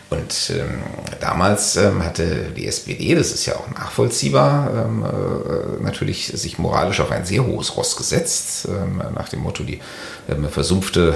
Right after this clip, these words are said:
ähm, äh, C D U und, ähm, wir zeigen jetzt mal sozusagen, wie das, ähm, moralisch wieder richtig und sauber abläuft.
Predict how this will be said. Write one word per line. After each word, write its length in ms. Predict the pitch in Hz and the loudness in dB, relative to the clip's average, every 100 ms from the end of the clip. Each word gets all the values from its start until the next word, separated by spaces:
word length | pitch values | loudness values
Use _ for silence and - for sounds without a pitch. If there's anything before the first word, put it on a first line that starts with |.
| - - | 2 2
ähm, 220 | 80 78 | 2 0
äh, 540 | 78 71 50 52 64 | 0 0 0 0 -2
C 180 | - 82 | 0 0
D 100 | 76 | 2
U 440 | 73 107 123 123 | 2 6 6 6
und, 340 | - - - - | 2 0 0 0
ähm, 240 | 85 78 | 2 2
wir 340 | 78 80 90 90 | 2 2 2 4
zeigen 280 | 82 85 | 2 2
jetzt 180 | 80 - | 0 0
mal 80 | 80 | 0
sozusagen, 580 | 80 - 87 78 78 78 | 0 -2 0 2 4 4
wie 60 | |
das, 220 | 76 - - - - - | 2 0 -4 -12 -14 -2
ähm, 140 | 73 78 | 2 4
moralisch 440 | 76 73 80 - | 4 4 2 2
wieder 180 | 69 80 | 2 2
richtig 280 | 95 78 78 | 0 0 0
und 100 | 67 | 4
sauber 360 | 71 82 - | 4 4 2
abläuft. 580 | - 73 76 135 - | 2 4 6 4 2